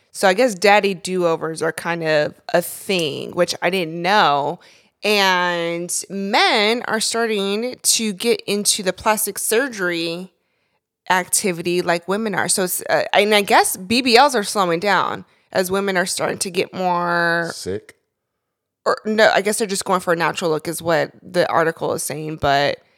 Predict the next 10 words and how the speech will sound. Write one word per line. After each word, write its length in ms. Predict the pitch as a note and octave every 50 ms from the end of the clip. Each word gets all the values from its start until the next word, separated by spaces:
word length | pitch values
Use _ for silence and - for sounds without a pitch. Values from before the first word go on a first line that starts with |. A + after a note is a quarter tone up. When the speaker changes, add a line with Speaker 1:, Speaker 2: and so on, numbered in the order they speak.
| _ _ _ _
Speaker 1:
yeah, 200 | - C4 F#4+ G4
how 160 | B3+ A#3+ A#3
about 340 | B3 C4 D4+ D4 D4+ D4+ C#4 - -
it's 340 | B3+ C4 - - - - -
just 220 | B3+ B3+ - -
a 40 | A#3
very 220 | B3 B3 B3 A#3
dangerous 920 | G3 A3+ A3+ A#3 A#3+ A3+ A3+ A#3+ A#3 A3+ A#3+ - - - - - - - - _ _ _ _ _ _ _ _ _ _ _ _ _ -
surgery 720 | - - A3+ A3 A3+ G#3 G3+ G#3+ G3+ G3 G3 F#3 - -
and, 680 | - F#3 F3+ F3+ F3+ F3+ F3 F3 F3 F3 F3 F3 F3 -